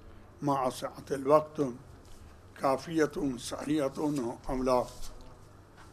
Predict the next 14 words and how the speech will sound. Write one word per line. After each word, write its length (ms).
يقول: 400
"هذان 800
بحثان 600
كل 300
منهما 540
مستقل 1000
عن 180
الآخر، 600
ولا 320
ينبغي 760
الخلط 720
بينهما، 720
لأن 340
التيمم 920